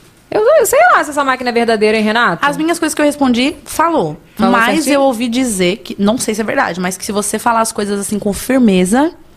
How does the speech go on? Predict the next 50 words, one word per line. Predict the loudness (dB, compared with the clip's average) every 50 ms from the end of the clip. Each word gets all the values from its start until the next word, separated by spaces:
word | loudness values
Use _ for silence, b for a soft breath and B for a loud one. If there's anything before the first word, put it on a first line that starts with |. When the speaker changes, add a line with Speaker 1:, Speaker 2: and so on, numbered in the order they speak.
| B B B B B B B B B B B _ _
Speaker 2:
você | -4 -4 -2 0
pode | 0 2 2 2
mentir, | 2 2 2 0 0
mas | 0 -2
se | -2
você | -4 -4 -2
falar | 0 -2 0
com | -2 -2 -2
firmeza, | 0 2 2 2 2 2 0
sem | 0 0 0
gaguejar, | 0 2 2 0 2 2 0 0 0
tipo, | -4 -8 -12 -8
rápido, | -6 -6 -6 -6 -6 -6
como | -4 -2 -2
eu | -2
falei | 0 0 0
agora, | 2 2 2 2 0 0 0
a | -2 0
máquina | 0 0 0 0
vai | 0 0
apontar | 0 -2 -4 -4 -4
que | -4
você | -4 -4 -4
tá | -4
falando | -2 0 0 0
a | 0
verdade. | 0 0 0 -2 -2 -4 -4
Speaker 1:
É |
só | -2 -2 -2
treinar, | -2 -4 -4 -4 -6
então. | -6 -4 -4 -2
Speaker 2:
Se | -2 0
você, | 0 0 0 -2
tipo, | -2 0 -2 -2
ficar | -2 0 0 -2 0
travando, | 2 2 4 4 4 4 4 4 4 4 4 4
a | 2 2 2
máquina | 0 -2 -2 -4 -4 -6
fica, | -6 -6 -8 -8 -8
tipo, | -6 -6 -4 -2
Ah, | -2 0 0 0 0 0 0 0 0 0
Speaker 1:
E | 0
se | 2
for | 2 2
uma | 2 2
Speaker 2:
teve | 2
Speaker 1:
pessoa | 0 2 2 0 2
que | 2 0 0 0
fala | 2 2 2 2 2
travando? | 2 2 2 2 2 0 0 -2 -2